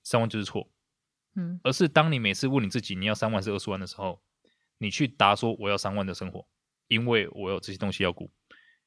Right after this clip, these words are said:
Speaker 1: 然后你越来越一致，那你就再也不会去想说“二十万的生活怎么样”，因为跟你一点关系都没有。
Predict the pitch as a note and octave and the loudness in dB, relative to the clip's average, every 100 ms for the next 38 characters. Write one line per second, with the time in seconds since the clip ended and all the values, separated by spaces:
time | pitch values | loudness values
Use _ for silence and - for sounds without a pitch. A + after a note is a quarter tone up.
0 | _ _ _ _ G2+ B2+ G2+ A#2 A2 G#2+ | _ _ _ _ 6 6 6 2 2 0
1 | G2 - F#2+ _ _ _ _ - - E3 | -4 -8 -12 _ _ _ _ -20 -2 0
2 | G2+ C3+ - B2+ G2 G#2+ A2 A#2 F#2 F#2 | 0 -2 2 0 0 -2 -2 -4 -6 -8
3 | G#2+ C3 A#2 A2 G2+ F#2 G2 G2 - G2+ | -8 -6 -4 -4 -4 -6 -10 -12 -10 -10
4 | F#2+ B2+ C#3+ - D3+ B2+ C3 - G2 G#2+ | -10 -12 -10 -6 -4 -4 -6 -8 -4 -4
5 | F#2+ G#2 F#2 E2+ | -4 -4 -6 -8